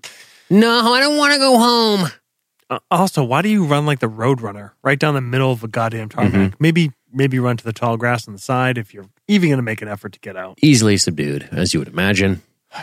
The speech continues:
Speaker 2: Quickly and easily subdued,
Speaker 1: Like
Speaker 2: but
Speaker 1: he should be.
Speaker 2: subdued onto a stretcher,
Speaker 1: Bad
Speaker 2: which
Speaker 1: news
Speaker 2: is
Speaker 1: bears.
Speaker 2: way worse than, like, hey, if you're just gonna toss me to the
Speaker 1: Cuff
Speaker 2: ground,
Speaker 1: him up.
Speaker 2: cuff me, like, okay,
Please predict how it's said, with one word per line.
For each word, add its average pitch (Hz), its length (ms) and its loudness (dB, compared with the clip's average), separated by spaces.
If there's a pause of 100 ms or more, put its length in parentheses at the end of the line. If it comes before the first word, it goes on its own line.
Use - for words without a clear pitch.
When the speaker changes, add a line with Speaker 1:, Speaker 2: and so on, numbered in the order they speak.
Speaker 2:
Quickly 226 340 0
and 165 80 4
easily 160 300 2
subdued, 139 420 0
Speaker 1:
Like 107 120 2
Speaker 2:
but - 80 -4
Speaker 1:
he 95 80 0
should 107 280 2
be. 107 220 2
Speaker 2:
subdued 220 520 2
onto 196 280 2
a 120 60 -4
stretcher, - 580 -4 (220)
Speaker 1:
Bad 82 180 0
Speaker 2:
which 120 180 -2
Speaker 1:
news 123 100 2
Speaker 2:
is 107 60 -2
Speaker 1:
bears. 69 560 -2
Speaker 2:
way 143 600 2
worse 131 420 0
than, 120 260 -6
like, 113 260 -6 (200)
hey, 139 100 0
if 107 120 -4
you're 185 80 0
just 208 160 0
gonna 143 200 0 (240)
toss 143 240 -2
me 147 60 -2
to - 0 -
the 127 60 2
Speaker 1:
Cuff 104 100 4
Speaker 2:
ground, 131 180 2
Speaker 1:
him 95 80 2
up. 95 100 2
Speaker 2:
cuff 131 160 -4
me, 139 240 -2 (380)
like, 107 160 -12
okay, 110 440 -8